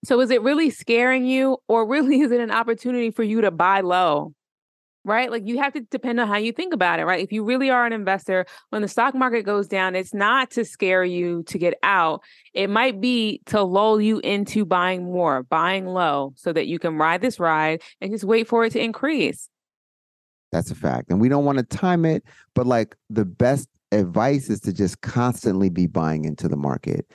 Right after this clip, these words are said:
Speaker 2: That's
Speaker 1: Mm-hmm.
Speaker 2: why the four oh one K is a great investment tool.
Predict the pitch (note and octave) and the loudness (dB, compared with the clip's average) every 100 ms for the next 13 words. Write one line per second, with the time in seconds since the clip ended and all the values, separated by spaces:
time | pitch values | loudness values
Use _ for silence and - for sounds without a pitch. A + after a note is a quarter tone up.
0 | E3+ C#3 E3+ F#2 A3+ G2 F2+ F2 A2+ G2+ | -12 -6 -2 -2 0 0 0 -2 0 2
1 | G2 G2 F#2 A2 G#2+ G2 F2+ E2 F#2 E2 | 4 2 0 2 2 2 0 0 0 2
2 | D#2 D#2 D2+ D#2+ - E2 D#2+ - | -2 -4 -4 -8 -4 0 0 -2